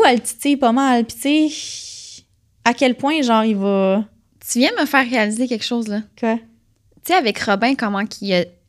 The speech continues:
Speaker 2: expliqué que c'est important qu'il reste stratégique,
Speaker 1: Mhm.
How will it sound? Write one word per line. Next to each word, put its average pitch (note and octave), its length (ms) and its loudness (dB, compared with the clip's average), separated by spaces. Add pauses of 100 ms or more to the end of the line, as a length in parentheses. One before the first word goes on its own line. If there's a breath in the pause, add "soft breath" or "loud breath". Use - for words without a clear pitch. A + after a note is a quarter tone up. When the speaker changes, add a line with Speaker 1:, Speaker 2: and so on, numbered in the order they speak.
(140)
Speaker 2:
expliqué - 420 -6
que - 80 -8
c'est G3+ 100 -6
important F#3 320 -4
qu'il G3 200 -6
reste F#3+ 180 -4
stratégique, G3 720 -6
Speaker 1:
Mhm. B3 480 2